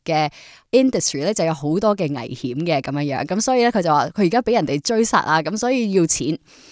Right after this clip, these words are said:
咁就叫呢個女仔呢，去，去 send 啲錢俾佢。之後呢，就再叫佢呢，申請多一張 credit card 等佢去用。咁佢每一次都係好快用完晒啲錢，好快就已經碌爆晒個 credit card。咁個女仔就話，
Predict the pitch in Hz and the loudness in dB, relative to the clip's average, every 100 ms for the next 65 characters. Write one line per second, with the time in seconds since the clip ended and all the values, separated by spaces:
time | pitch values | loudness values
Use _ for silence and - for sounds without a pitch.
0 | - - 240 233 190 196 220 165 156 156 | -10 -2 2 2 4 2 2 2 2 0
1 | 170 185 156 - - 247 - 294 294 269 | 0 0 -2 -2 2 4 6 4 4 2
2 | - 160 160 175 117 - - _ _ - | 0 0 0 0 -2 -4 -14 _ _ -6
3 | 277 302 208 226 247 208 160 151 202 170 | 0 2 4 2 2 2 2 2 2 2
4 | 170 190 175 170 202 202 247 247 202 214 | 2 0 2 2 2 0 0 0 0 2
5 | 220 220 220 233 208 208 208 - 165 175 | 2 0 2 2 2 0 -2 -2 -2 0
6 | 147 139 139 - - - _ - - 415 | 0 -2 -4 -6 -16 -20 _ -6 -2 2
7 | 339 214 285 - 247 311 240 - 202 254 | 4 4 2 0 -2 -2 -2 -2 0 2
8 | 202 147 113 - 160 202 - 147 - _ | 2 0 -4 -4 -2 -2 -2 -4 -6 _
9 | - _ 214 302 269 208 190 165 160 202 | -20 _ 4 4 6 6 6 4 4 4
10 | 277 277 196 165 170 160 160 220 208 - | 2 2 2 2 2 -2 0 2 2 2
11 | 208 - - _ - 349 330 202 254 294 | 0 0 -8 _ -2 4 6 6 4 2
12 | 208 | 4